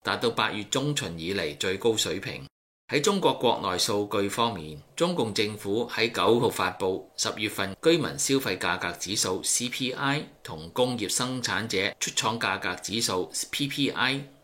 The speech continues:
其中C P I同比上漲百分之二點一，豬肉價格同比上漲百分之五十一點八，而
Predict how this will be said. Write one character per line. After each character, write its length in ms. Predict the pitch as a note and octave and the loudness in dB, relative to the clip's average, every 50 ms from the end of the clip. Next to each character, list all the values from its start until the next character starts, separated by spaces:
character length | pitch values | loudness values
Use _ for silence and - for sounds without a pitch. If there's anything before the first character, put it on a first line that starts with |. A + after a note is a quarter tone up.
| _ _ - | _ _ -6
其 160 | - G2+ G2+ | -2 0 2
中 260 | G2 D3+ D3+ D3+ D3+ | 4 4 4 4 4
C 200 | - - - E3+ E3+ | 2 2 2 2 0
P 160 | - F#3 C#3+ | -2 -2 -2
I 180 | - C3 C#3+ D3 | 0 0 0 0
同 280 | D3 A#2 E2+ D#2 D#2+ | 0 -4 -6 -4 -4
比 320 | E2+ F2+ F#2+ A2+ A#2+ - - | 0 2 2 2 2 0 -2
上 260 | - - G#2+ G2 F#2+ F#2+ | -4 -2 -2 -2 0 0
漲 220 | A2 G#2 G#2 G2 | 0 0 0 0
百 140 | G#2 G#2 G2+ | 0 0 0
分 200 | - G2 F#2 F2+ | 0 -2 -6 -4
之 120 | - A#2+ | -2 -2
二 300 | A#2 A#2 - D#2+ F2+ F2 E2+ | -2 -2 -4 -8 -10 -10 -10
點 180 | F2 F2 G2 | -10 -8 -4
一， 80 | A2 B2 C3 C3+ C3+ - - _ _ - | 0 0 0 0 -4 -8 -18 _ _ -2
豬 180 | - G3 G3 | 0 2 4
肉 160 | F3+ C3 - - | 4 4 4 2
價 200 | - G#2+ A2 G#2 | 0 0 0 0
格 180 | G2+ G2+ - - - _ - - | 0 -2 -2 -2 -8 _ -14 -12
同 200 | - G2 E2+ E2+ | -10 -10 -8 -2
比 180 | E2 F2 G#2+ A#2+ | 0 2 4 4
上 260 | - - F#2 F#2 F2+ | 4 4 4 0 0
漲 300 | G2+ G2+ F#2+ E2+ E2+ - | 0 0 -2 -2 -4 -2
百 140 | - G2 G2+ | 0 0 0
分 200 | - - F#2 F2+ | 0 -2 -8 -6
之 220 | F2 A2 A2+ G#2+ - - | -4 -2 -4 -4 -4 -6
五 180 | G#2+ G#2 G2+ A2 | -10 -8 -2 -2
十 120 | - G#2+ | 0 0
一 280 | - E2 A2+ A2+ - C3 | 0 0 -2 -2 -4 -8
點 140 | C#3 A2+ | -8 -4
八， 200 | A2 G2 F2 F2 F2+ - - _ _ _ - | -2 0 0 0 0 -2 -6 _ _ _ -14
而 60 | - | -10